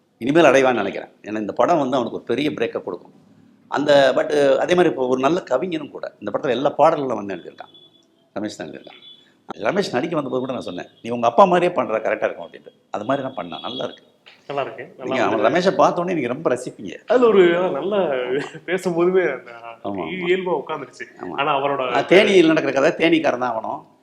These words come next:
Speaker 1: So லாங்குவேஜ் எல்லாமே ரொம்ப நல்லா வந்துருச்சு, அந்த ஸ்லாங்கு. அதே மாதிரி ஒரு பொண்ணு ஹீரோயின் எக்ஸ்ட்ரானரியா பண்ணியிருக்காங்க.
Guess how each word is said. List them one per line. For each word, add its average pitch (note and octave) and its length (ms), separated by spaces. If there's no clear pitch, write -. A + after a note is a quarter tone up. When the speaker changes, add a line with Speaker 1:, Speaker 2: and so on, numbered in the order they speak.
Speaker 1:
So B2 200
லாங்குவேஜ் A#2+ 360
எல்லாமே F#2+ 280
ரொம்ப F2+ 200
நல்லா D#2+ 400
வந்துருச்சு, B1+ 720
அந்த F2 140
ஸ்லாங்கு. E2+ 400
அதே A#2+ 240
மாதிரி A2 560
ஒரு D#2+ 360
பொண்ணு E3 240
ஹீரோயின் A2 460
எக்ஸ்ட்ரானரியா C#3+ 680
பண்ணியிருக்காங்க. - 440